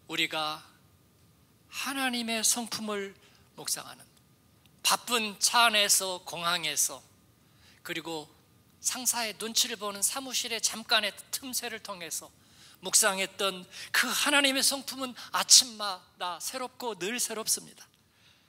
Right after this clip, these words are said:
주님을 위해서 아주 작은 일이지만, 그러나 모든 사역은 생명을 위한 사역, 생명을 위한 헌신은 어떤 경우에도 빛이 바래지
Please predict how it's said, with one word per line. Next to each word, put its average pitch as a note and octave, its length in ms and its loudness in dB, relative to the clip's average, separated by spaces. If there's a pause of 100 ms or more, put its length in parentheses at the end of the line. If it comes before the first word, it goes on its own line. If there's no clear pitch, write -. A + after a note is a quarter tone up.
(880)
주님을 C#4 440 4
위해서 G#3+ 500 0 (200)
아주 C#4 280 2
작은 D4 500 4
일이지만, A#3 560 -2 (360)
그러나 E3 560 -2 (100)
모든 C4+ 460 -2
사역은 B3+ 540 0 (720)
생명을 C4 540 -4
위한 F3 240 -4
사역, C#3+ 340 -8 (1040)
생명을 G#3+ 440 2
위한 F3 180 4
헌신은 F3 420 4
어떤 D4 400 -2
경우에도 F#3+ 460 -4
빛이 E3+ 480 2
바래지 C#3+ 680 -2